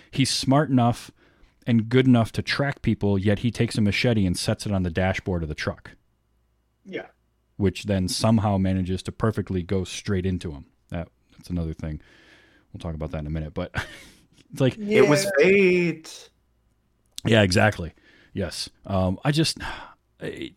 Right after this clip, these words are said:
Speaker 1: for me, that bums me out because Ray Stevenson is so good, and he was reduced to just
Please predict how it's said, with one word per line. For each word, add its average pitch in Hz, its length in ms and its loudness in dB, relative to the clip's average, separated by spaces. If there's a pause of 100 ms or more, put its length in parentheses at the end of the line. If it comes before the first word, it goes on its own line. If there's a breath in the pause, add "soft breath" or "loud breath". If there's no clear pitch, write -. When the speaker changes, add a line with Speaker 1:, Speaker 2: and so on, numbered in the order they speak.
(220)
Speaker 1:
for - 220 2
me, 180 240 6
that 151 200 4
bums 127 280 4
me 113 100 2
out 110 180 2
because 101 280 -2
Ray 104 140 2
Stevenson 101 460 -2
is 87 120 -4
so 95 260 0
good, 95 440 2
and 92 180 -2
he 95 80 0
was 92 160 -2
reduced 95 400 0
to 98 80 -4
just 87 260 -2